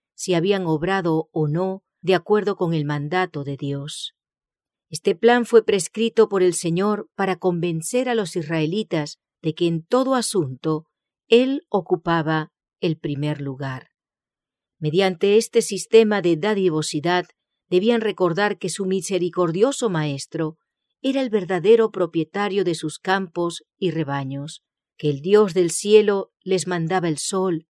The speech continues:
y la lluvia para la siembra y la cosecha, y que todo lo que poseían era creado por Él.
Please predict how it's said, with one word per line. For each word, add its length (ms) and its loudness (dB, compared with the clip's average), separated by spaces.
y 120 -2
la 100 0
lluvia 540 -2
para 180 -2
la 120 -2
siembra 600 -4
y 140 -4
la 120 0
cosecha, 720 -6
y 120 -8
que 220 -2
todo 320 6
lo 180 2
que 120 -4
poseían 760 -2
era 260 0
creado 560 0
por 180 -6
Él. 360 -6